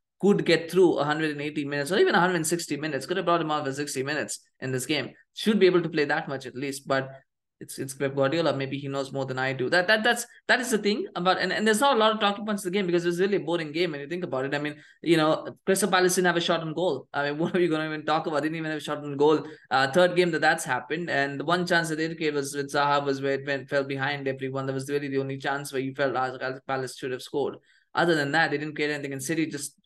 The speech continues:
it's, it's, you know, when City play well, there's something to talk about. Um, there's a little bit to talk about. When, when City play badly and they lose, there's something to talk about. When City play well and they win, there's a little bit to talk about. When City play badly and they win,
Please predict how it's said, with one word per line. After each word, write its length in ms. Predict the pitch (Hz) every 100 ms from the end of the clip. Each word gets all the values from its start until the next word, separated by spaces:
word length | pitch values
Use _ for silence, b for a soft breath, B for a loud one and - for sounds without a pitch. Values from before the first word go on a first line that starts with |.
| b b -
it's, 340 | - - 180
it's, 200 | 190 - -
you 80 |
know, 120 | 196 180
when 120 | 180
City 240 | 214 214
play 220 | 202 196
well, 400 | 170 165 156 - _ _ _ _ _ _ _ -
there's 240 | - 160 151
something 340 | 165 165 160
to 60 | 156
talk 240 | 147 147
about. 300 | 175 214 370 B B -
Um, 540 | 139 139 135 131 135
there's 200 | 147 151
a 60 | 151
little 180 | 202 180
bit 160 | 143
to 60 | 139
talk 220 | 135 131
about. 320 | 139 160 170
When, 140 | 151 147 -
when 140 | 180 175
City 220 | 269 330
play 120 | 240
badly 460 | 175 180 202 196 170
and 100 | 156
they 80 | 151
lose, 320 | 185 165 147
there's 180 | 151 147
something 280 | 160 156
to 80 | 147
talk 220 | 147 143
about. 220 | 151 185 165
When 120 | 160
City 320 | 196 196 180
play 240 | 185 180
well 260 | 160 170 160
and 140 | 147
they 80 | 139
win, 340 | 139 165 143 - b -
there's 140 | 175
a 60 | 208
little 200 | 220 208
bit 160 | 165 160
to 80 |
talk 180 | 160 160
about. 200 | 160 147
When 120 | 156
City 220 | 160 208 214
play 160 | 185
badly 420 | 165 170 185 175
and 140 | 151 139
they 80 | 139
win, 320 | 156 139